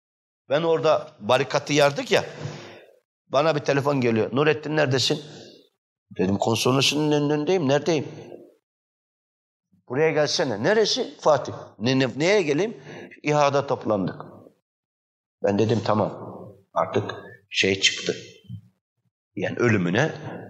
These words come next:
e, yani sözün bittiği yerdeyiz. Çok kırmızı çizgili kararlar alacağız. Türkiye İslamcılığı Mavi Marmara üzerinden, e, kılıç çekecek artık.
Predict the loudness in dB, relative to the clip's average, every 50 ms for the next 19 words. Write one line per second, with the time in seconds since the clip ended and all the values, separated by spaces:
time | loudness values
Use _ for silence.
0 | -20 -20 _ _ _ -2 0 2 2 2 2 2 2 2 0 0 -2 -2 -2 -2
1 | -2 -2 0 0 2 2 2 2 2 2 0 -2 -2 0 2 2 2 2 0 -2
2 | -4 -4 -2 0 2 2 2 2 0 -4 -12 -20 -20 _ _ _ _ _ _ _
3 | 0 0 0 0 0 0 2 2 4 4 2 2 2 2 4 2 2 2 2 2
4 | 2 0 2 0 0 2 2 2 2 2 2 2 0 0 -2 -2 -4 -2 0 0
5 | 0 0 0 -4 -12 -20 -20 _ _ _ _ _ _ _ _ _ _ _ _ _
6 | _ _ _ _ _ _ _ _ _ _ _ _ _ 2 2 2 2 0 -2 0
7 | 2 2 2 4 2 2 2 2 0 0 0 2 2 2 2 2 0 -2 -6 -14
8 | -18 -20 -20 -20 -20 -20 _ _ _ -2 2 2 4 4 2 0 0 2 2 2
9 | 2 2 2 2 2 2 0 0 0 2 2 2 2 2 0 0 0 0 0 0
10 | -2 -4 -6 -8 -10 -10 -10 -12 -12 -14 -16 -18 -20 _ _ _ _ _ -2 0
11 | 2 2 4 4 4 4 2 2 2 2 2 2 2 2 2 2 2 2 2 2
12 | 2 2 2 2 2 2 0 0 0 0 0 -2 -2 -4 -6 -10 _ -4 0 0
13 | 0 2 2 0 -2 -2 -4 -6 -4 -4 -6 -8 -8 -10 -12